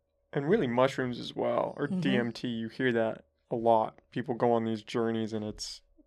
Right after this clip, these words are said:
Speaker 1: it's kind of life-altering for
Speaker 2: Profound,
Speaker 1: them.
Speaker 2: yeah,
Speaker 1: Yeah,
Speaker 2: for
Speaker 1: almost like a
Speaker 2: sure.
Speaker 1: religious experience. That's
Speaker 2: Mm-hmm.
Speaker 1: what you hear a lot.
Speaker 2: Mm-hmm,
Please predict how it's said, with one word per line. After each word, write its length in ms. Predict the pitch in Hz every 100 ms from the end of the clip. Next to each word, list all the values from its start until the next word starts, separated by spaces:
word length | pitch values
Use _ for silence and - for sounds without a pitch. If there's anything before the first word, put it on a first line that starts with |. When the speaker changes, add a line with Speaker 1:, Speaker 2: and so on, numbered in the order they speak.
| -
Speaker 1:
it's 200 | 139 -
kind 220 | - 120
of 60 | 110
life-altering 680 | 117 117 127 117 - 127
for 140 | 127 -
Speaker 2:
Profound, 380 | 120 139 135 143
Speaker 1:
them. 60 | -
Speaker 2:
yeah, 120 | 143
Speaker 1:
Yeah, 260 | 135 131 -
Speaker 2:
for 120 | -
Speaker 1:
almost 220 | 139 139
like 80 | 139
a 40 | 123
Speaker 2:
sure. 60 |
Speaker 1:
religious 420 | 117 120 117 113 -
experience. 460 | - - 123 151
That's 140 | 185 -
Speaker 2:
Mm-hmm. 80 |
Speaker 1:
what 80 | 120
you 80 | 131
hear 140 | 131
a 80 | 127
lot. 300 | 123 117 110 - _
Speaker 2:
Mm-hmm, 300 | 190 196 226